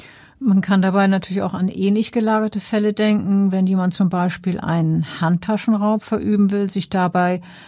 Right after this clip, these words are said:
eine alte Frau als Opfer aussucht, die bei der Tat vielleicht umgerissen wird, äh, sich dabei eine Schenkelhalsfraktur zusieht, zuzie-, nochmal zu, zieht und, äh,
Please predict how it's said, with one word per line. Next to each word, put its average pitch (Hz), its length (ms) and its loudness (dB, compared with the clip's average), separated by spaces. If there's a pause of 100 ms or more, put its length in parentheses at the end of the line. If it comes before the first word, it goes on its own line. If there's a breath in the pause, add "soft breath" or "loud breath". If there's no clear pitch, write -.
(120)
eine 180 340 2
alte 214 300 2
Frau 190 320 -4
als - 220 -4
Opfer - 340 -2
aussucht, 226 600 0
die 214 60 -2
bei 196 180 -2
der 185 140 -2
Tat 190 280 -4
vielleicht 185 460 -6
umgerissen 226 800 2
wird, 247 320 -2 (560 loud breath)
äh, 196 200 -2
sich 196 260 -2
dabei 202 340 2
eine 190 220 2
Schenkelhalsfraktur 214 1080 -2
zusieht, 226 640 -4 (220)
zuzie-, - 600 -4 (440)
nochmal 175 360 -4
zu, - 340 0 (220)
zieht 294 380 2 (480 loud breath)
und, 208 300 4
äh, 190 280 -2